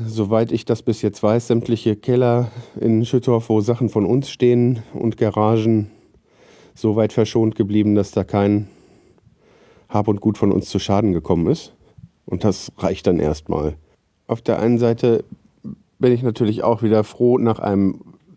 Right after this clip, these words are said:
doch auch anstrengenden Wochenende, äh, mich zu Hause noch einen Tag ausruhen zu können. Auf der anderen Seite ist man natürlich dann auch schon wieder traurig, dass es vorbei ist. Und ich hab auch t-,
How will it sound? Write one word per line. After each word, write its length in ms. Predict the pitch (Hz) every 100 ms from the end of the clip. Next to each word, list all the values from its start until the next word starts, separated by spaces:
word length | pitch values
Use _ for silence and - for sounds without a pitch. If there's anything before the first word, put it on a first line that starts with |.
| _ - -
doch 160 | 113
auch 200 | 98 101
anstrengenden 640 | - 139 - 131 123 107 107
Wochenende, 960 | 113 120 104 107 107 104 - - 101
äh, 60 | 95
mich 180 | 104 -
zu 140 | 110
Hause 240 | 107 107 110
noch 140 | 104
einen 80 | 107
Tag 180 | 107 -
ausruhen 400 | 156 - 120 120
zu 140 | 123
können. 340 | - 139 214 - _ _ - - - -
Auf 60 | -
der 120 | 117
anderen 240 | 147 139
Seite 520 | 127 123 135 131 127 -
ist 160 | 127 127 117 -
man 140 | 127 123
natürlich 360 | 120 131 117
dann 120 | 110
auch 60 | 107
schon 160 | 120 110
wieder 180 | 107
traurig, 440 | 101 - 120 117 -
dass 120 | 110
es 140 | 101
vorbei 400 | - 101 107 127
ist. 200 | 131 127
Und 120 | - 101
ich 80 |
hab 80 | 110
auch 160 | 113
t-, 100 | -